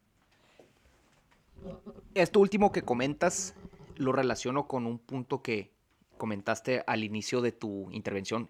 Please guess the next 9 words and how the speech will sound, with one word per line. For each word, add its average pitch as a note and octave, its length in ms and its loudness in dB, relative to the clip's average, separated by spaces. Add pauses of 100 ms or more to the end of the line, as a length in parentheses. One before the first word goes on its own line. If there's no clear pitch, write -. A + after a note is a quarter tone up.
que - 80 -6
era A2+ 60 -2
el A2 80 -4
tema C3 120 0
de C3 60 4
la A#2 80 6
marca A2+ 260 2
personal. G#2 440 -4 (640)
Eh, A2+ 420 0